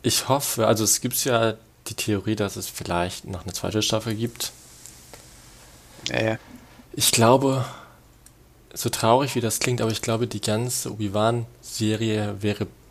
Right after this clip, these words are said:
Speaker 1: besser gewesen, wenn Darth Vader ihn nie erwischt hätte, wenn das so ein Ding zwischen der Schwester wird
Speaker 2: Ja.
Speaker 1: und Obi-Wan und den Inquisitoren.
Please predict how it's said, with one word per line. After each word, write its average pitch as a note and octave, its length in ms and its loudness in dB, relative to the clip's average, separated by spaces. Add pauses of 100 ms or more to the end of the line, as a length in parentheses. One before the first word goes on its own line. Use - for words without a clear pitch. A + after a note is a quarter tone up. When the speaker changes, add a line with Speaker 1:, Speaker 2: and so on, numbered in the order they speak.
(100)
Speaker 1:
besser A#2+ 380 4
gewesen, A2 540 0
wenn A#2 360 0 (320)
Darth - 300 -2
Vader A2 340 4
ihn G2+ 160 -2
nie G#2 140 0
erwischt G2 420 -2
hätte, - 180 -4
wenn F#2 100 -2
das G2 160 -2
so G2+ 60 -2
ein F#2+ 80 -2
Ding G#2 200 -2
zwischen G2+ 340 -4
der F#2 120 0
Schwester A2 480 2
wird B2 460 0 (880)
Speaker 2:
Ja. A#2 180 6 (220)
Speaker 1:
und G#2 320 -4
Obi-Wan G2 480 0
und G2+ 160 -4
den G2 100 -4
Inquisitoren. G#2 720 -4